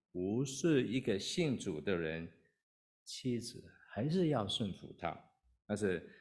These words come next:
啊，林国亮院长他给的一个非常好的一个那个定义哈。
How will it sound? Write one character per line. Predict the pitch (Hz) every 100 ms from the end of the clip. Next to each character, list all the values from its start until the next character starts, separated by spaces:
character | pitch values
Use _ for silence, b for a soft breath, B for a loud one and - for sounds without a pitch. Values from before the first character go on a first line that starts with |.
| B -
啊， | 82 73 73 117 53 -
林 | 101 101
国 | 104
亮 | 117 113 95 87 - 101
院 | 95 123 92
长 | - - -
他 | - 82 80
给 | - 69
的 | 78
一 | 78 82
个 | - 78 - b b b -
非 | 104
常 | 98 95
好 | 87 76
的 | - 85
一 | 90
个 | - 78 71 - _ _
那 | 92 85
个 | 78
定 | - 117 85
义 | 98 90 71
哈。 | 85 - B